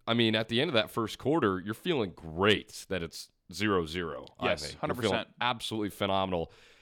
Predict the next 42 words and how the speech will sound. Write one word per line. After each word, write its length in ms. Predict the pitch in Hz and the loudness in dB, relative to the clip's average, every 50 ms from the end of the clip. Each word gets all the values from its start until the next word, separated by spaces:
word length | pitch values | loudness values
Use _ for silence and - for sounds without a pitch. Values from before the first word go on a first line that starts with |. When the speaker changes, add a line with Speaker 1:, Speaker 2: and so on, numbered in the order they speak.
| _ _ | _ _
Speaker 1:
You 220 | 101 127 180 170 135 | -4 -2 -2 0 0
really 340 | 131 151 208 277 269 196 - | 0 2 4 6 6 6 6
could 160 | - 180 165 | 4 2 0
have 100 | 135 123 | 2 4
gotten 240 | 160 165 156 131 151 | 4 4 4 4 4
into 160 | 147 151 143 | 4 4 4
the 80 | 127 | 2
locker 380 | 113 113 113 123 127 - - 143 | 2 2 2 2 0 0 0 0
room 140 | 135 127 120 | 0 2 2
down 360 | 113 117 120 120 110 104 101 - - - _ _ _ _ _ _ _ _ - - _ _ - _ _ _ | 2 2 4 2 0 -2 -4 -6 -10 -18 _ _ _ _ _ _ _ _ -20 -20 _ _ -20 _ _ _
ten 400 | - - - 147 180 160 127 120 120 - | -14 -8 -4 -4 -2 -2 -2 -2 -2 -2
or 260 | 151 165 185 190 147 | -2 -2 0 -2 -2
even 360 | - 180 180 156 143 123 113 | -4 -6 -2 0 2 2 2
three 680 | - - - 127 127 170 240 277 220 123 90 73 - - _ - - _ _ _ - | -2 -4 -6 -2 0 2 2 2 2 0 -2 -4 -8 -14 _ -20 -20 _ _ _ -4
if 140 | - 123 | -2 0
you 80 | 123 123 | 2 4
Speaker 2:
Right. 120 | 120 123 | 6 6
Speaker 1:
really 200 | 156 226 247 151 107 | 6 8 8 6 4
think 200 | - 107 101 85 | 4 0 0 0
about 120 | 101 110 | 0 0
it. 40 | 127 | 0
It 20 | |
could 120 | - - 285 | 0 0 2
have 40 | 285 | 2
been 100 | 170 123 | 2 2
a 60 | 107 | 2
three 260 | - - 170 185 170 | 0 -2 -2 0 2
nothing 300 | 151 139 127 - 127 107 | 2 2 2 0 -2 -4
ball 200 | 92 107 135 165 | 0 0 0 2
Speaker 2:
No, 60 | 139 117 | 2 2
Speaker 1:
game 60 | 117 | 0
Speaker 2:
it 80 | 117 | 0
should 160 | 107 - 156 - | 0 0 2 2
have 80 | 151 | 2
Speaker 1:
again 300 | 175 143 110 - - 110 - _ _ _ _ _ _ | 2 0 0 -2 -6 -10 -14 _ _ _ _ _ _
Speaker 2:
been. 80 | - 113 | -2 -2
Speaker 1:
at, 60 | - | 0
at 140 | 123 113 92 | 0 0 0
halftime. 560 | 110 135 156 165 - - 113 98 87 82 80 | 0 0 -2 -2 -2 -2 -2 -2 -2 -2 -6
So 400 | - - 127 113 107 104 92 85 - - _ _ _ _ _ - - | -4 -2 0 2 2 2 0 -4 -6 -14 _ _ _ _ _ -2 2
I, 340 | 120 123 123 120 113 110 - _ - - - | 6 6 6 6 2 -2 -6 _ -20 -8 -2
I'm 500 | 117 117 113 113 104 95 95 98 92 | 0 2 2 2 0 -2 -6 -8 -10